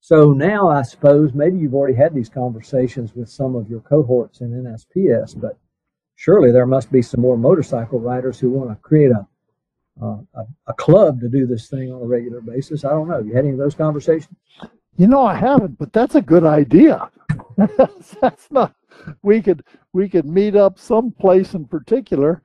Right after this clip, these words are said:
Speaker 2: and, um, and we could, uh, uh, just, just, just ride around. I'm gonna have to look into that. Yeah.
Speaker 1: Yeah, may-, maybe we put an article in the newsletter saying, "Foundation of a N S P S motorcycle club. Who's interested in
Speaker 2: Yeah.
Speaker 1: traveling?"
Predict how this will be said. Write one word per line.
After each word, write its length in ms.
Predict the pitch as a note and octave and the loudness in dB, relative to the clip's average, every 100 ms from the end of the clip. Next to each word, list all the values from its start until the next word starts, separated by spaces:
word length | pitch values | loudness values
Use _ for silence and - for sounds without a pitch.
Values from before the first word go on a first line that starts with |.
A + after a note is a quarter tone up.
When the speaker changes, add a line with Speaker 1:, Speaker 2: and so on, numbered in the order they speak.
| _ _ _ _ _ | _ _ _ _ _
Speaker 2:
and, 420 | A3 D#3+ D#3+ D3+ | -2 0 0 2
um, 460 | D#3+ D#3 D3+ D3 B2+ _ _ _ F3 | 4 4 2 -2 -18 _ _ _ -14
and 140 | D3+ | -10
we 200 | D3+ D#3+ | -4 -4
could, 340 | - E3 C#3 D#3+ | 0 -2 0 0
uh, 280 | D#3 D#3 C3 _ _ _ _ _ _ _ _ _ - | 2 2 -2 _ _ _ _ _ _ _ _ _ -10
uh, 120 | C#3 C#3+ | -6 -6
just, 340 | - D#3+ _ | -4 -6 _
just, 260 | - D3+ _ | -6 -6 _
just 280 | - D3+ - | -6 -6 0
ride 200 | D#3+ E3 | 0 2
around. 340 | E3 G3+ B3 E3 | 2 0 0 -2
I'm 100 | C#4 | -4
gonna 120 | E3+ | -2
have 200 | F3+ - | -4 -4
to 80 | F3 | -2
look 200 | F#3 - | -2 0
into 240 | C4+ F#3+ | -2 0
that. 260 | G#2+ F#2 - _ _ _ - | -4 -8 -10 _ _ _ -14
Yeah. 220 | D#3+ F#3 - | -10 -8 -6
Speaker 1:
Yeah, 120 | - A#2+ B2 | -6 -8 0
may-, 200 | D3 D#3+ | 0 2
maybe 260 | C#3+ F3+ E3+ | 4 4 6
we 160 | D3 | 4
put 240 | B2+ D#3+ D3 | 6 4 6
an 120 | B2+ | 4
article 400 | C3+ C#3 B2+ C3 | 2 0 0 -2
in 140 | C3 | 0
the 60 | A2+ | 2
newsletter 600 | C#3 C#3 A#2 A#2 A#2+ A2 | 2 2 2 2 2 0
saying, 440 | - B2 A#2+ A2+ - _ _ _ _ _ _ _ _ _ _ | -2 -4 -4 -4 -8 _ _ _ _ _ _ _ _ _ _
"Foundation 640 | D#3 E3 D#3 D#3 D3 C3+ | -2 2 4 2 0 0
of 180 | B2+ A#2 | 2 2
a 140 | A#2 D3 | 0 0
N 120 | D#3+ | 0
S 160 | D3+ | 0
P 160 | - D#3+ | 0 2
S 160 | D3 D3+ | 2 4
motorcycle 600 | D#3 C#3 C#3+ A#2+ A#2 G#2 | 2 2 0 -2 -2 -8
club. 460 | - A#2 G#2+ G2 - | -2 -2 -2 -10 -2
Who's 220 | D3+ D3 | -2 0
interested 400 | D3+ C3+ - C#3 | -4 -6 -2 0
in 60 | |
Speaker 2:
Yeah. 100 | C3+ G#2 | 0 -4
Speaker 1:
traveling?" 560 | C#3 C#3 A#2+ A2 G2+ | -4 -4 -4 -18 -20